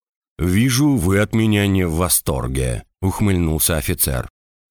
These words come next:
Но это дело поправимое. На сегодня могу сообщить вам лишь следующее. Из вашего подразделения лично мною будут отобраны семь человек. Семеро. За судьбу остальных ручаться не берусь.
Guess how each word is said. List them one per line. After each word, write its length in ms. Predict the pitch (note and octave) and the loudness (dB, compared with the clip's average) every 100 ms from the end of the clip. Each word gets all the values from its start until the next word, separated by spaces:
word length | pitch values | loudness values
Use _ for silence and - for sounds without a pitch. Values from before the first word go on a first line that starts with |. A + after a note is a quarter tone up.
| - | -6
Но 380 | F#2 G#2 B2+ A#2+ C#2 | 0 2 2 0 -2
это 420 | D2+ G2+ - D#3+ | 0 0 0 0
дело 320 | C3+ D#3+ D3 | 2 2 0
поправимое. 920 | - C3 C3+ G2+ C2+ A#1+ A1 G1+ G1+ - _ _ _ - | 0 0 0 0 -2 -2 -4 -6 -8 -14 _ _ _ -2
На 120 | G2 | 0
сегодня 400 | - A2 A#2 C3 | 2 2 2 2
могу 280 | B2+ A#2+ B2+ | 2 2 0
сообщить 480 | C3+ A2+ - B2 | 0 0 0 0
вам 240 | A2+ A#2 A#2 | 0 0 2
лишь 240 | A2+ A2 | 2 0
следующее. 840 | - A#2+ D2 C2 B1 - A#1 G1+ - _ _ _ - | 0 0 0 -2 -2 -2 -2 -4 -10 _ _ _ -4
Из 180 | G2 G2+ | -2 2
вашего 380 | C3 B2+ C3 B2 | 0 2 0 0
подразделения 920 | - A#2+ B2 G2 A2+ B2 C#2+ - A2+ | 0 0 2 2 2 2 0 -2 0
лично 460 | G#2 A#2+ - B2 | 0 2 2 2
мною 480 | A2+ A#2+ C#3+ C#2+ A#1+ | 2 2 2 0 -2
будут 320 | B1+ G#2+ C3+ | -2 0 0
отобраны 500 | C3+ D3 C#3 C3+ C#3 | 0 0 0 2 2
семь 300 | B2+ - F2+ | 2 0 0
человек. 560 | E2 F2 D2+ C#2+ B1+ - _ _ _ | 0 -2 -2 -2 -4 -8 _ _ _
Семеро. 720 | - - A2 D#2+ B1+ B1 G#1+ - _ _ - | 0 2 2 -2 -4 -4 -6 -10 _ _ -2
За 140 | A2 | 0
судьбу 320 | - G#2+ G#2+ | 0 0 2
остальных 600 | G#2 - G#2+ G2+ G2+ A#2 | 0 2 2 2 2 0
ручаться 580 | D#3 F3+ - E2+ - G2+ | -2 -2 -2 -2 0 0
не 120 | E2+ | 0
берусь. 540 | D#2+ E2 C2 A#1 - | 0 0 -2 -4 -8